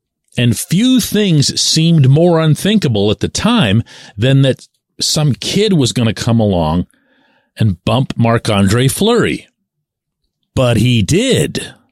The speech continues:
Some of that had to do with Flowers' injuries and so forth, but it still happened.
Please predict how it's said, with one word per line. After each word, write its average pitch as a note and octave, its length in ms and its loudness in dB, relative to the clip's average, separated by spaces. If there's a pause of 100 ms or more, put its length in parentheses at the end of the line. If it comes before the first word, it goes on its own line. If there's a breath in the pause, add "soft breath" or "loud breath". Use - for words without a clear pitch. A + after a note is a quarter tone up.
(440)
Some G#3+ 260 -2
of A3 100 2
that D#3+ 120 2
had D3 200 2
to D#3+ 80 0
do C3 180 0
with E3+ 160 0
Flowers' C#3 500 0
injuries C#3 480 0
and C3+ 120 0
so C3+ 180 0
forth, C#3 320 -2
but G2+ 220 -2 (1120 soft breath)
it C#3+ 200 -4
still G#3+ 440 0
happened. G#3 640 -2